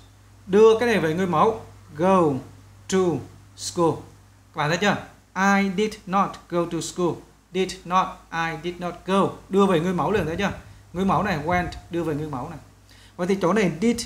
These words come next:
not thì các bạn có thể viết là did, did, didn't. Cũng được. Đó, didn't. I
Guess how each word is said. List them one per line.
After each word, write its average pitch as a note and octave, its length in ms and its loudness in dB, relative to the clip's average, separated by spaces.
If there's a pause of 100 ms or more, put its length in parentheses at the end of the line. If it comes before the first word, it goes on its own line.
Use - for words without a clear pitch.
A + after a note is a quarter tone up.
not A#3 240 4
thì G3 60 0
các F#3 60 -4
bạn E3 180 2
có F3+ 60 0
thể D#3 120 2
viết G3 120 4
là D#3+ 260 2
did, G#3 220 0 (260)
did, G#3 200 -4 (720)
didn't. F#3+ 280 2 (760)
Cũng D#3+ 160 -4
được. F3+ 180 4 (560)
Đó, E3+ 320 -4 (240)
didn't. F3+ 220 -4 (400)
I G3 340 2